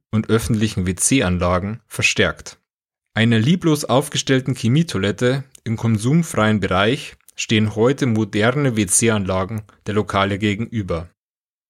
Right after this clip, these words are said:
Auch die fliegenden Bierverkäuferinnen bekommen diese Kommerzialisierung zu spüren. Denn die Exekutive stellt sich auch hier auf die Seite der Gastronominnen.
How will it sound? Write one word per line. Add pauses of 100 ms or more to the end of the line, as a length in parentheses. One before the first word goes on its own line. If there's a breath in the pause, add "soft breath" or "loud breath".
(220)
Auch
die
fliegenden
Bierverkäuferinnen (240)
bekommen
diese
Kommerzialisierung
zu
spüren. (260)
Denn
die
Exekutive
stellt
sich
auch
hier
auf
die
Seite
der
Gastronominnen.